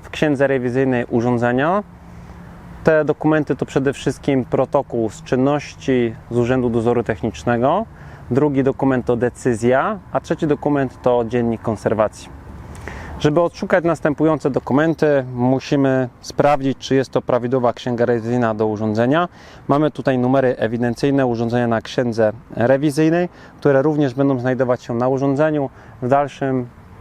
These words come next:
etapie filmu opowiem dokładnie, w którym miejscu się one znajdują. Natomiast najważniejszy numer do urządzenia będzie to numer fabryczny, do którego przejdziemy za chwilę.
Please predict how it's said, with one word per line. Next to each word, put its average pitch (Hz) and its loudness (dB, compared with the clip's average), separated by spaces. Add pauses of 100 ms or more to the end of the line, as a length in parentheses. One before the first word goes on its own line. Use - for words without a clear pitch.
etapie 127 0
filmu 131 0
opowiem 117 -2
dokładnie, 123 0
w - -20
którym 120 -2
miejscu 120 -2
się 123 -2
one 117 0
znajdują. 117 2 (400)
Natomiast 139 2
najważniejszy 165 2 (480)
numer 151 2 (160)
do 131 2
urządzenia 147 0
będzie 143 0
to 139 -4
numer 135 0
fabryczny, 127 -4 (240)
do 170 0
którego 143 2
przejdziemy 120 0
za 110 0
chwilę. 101 -4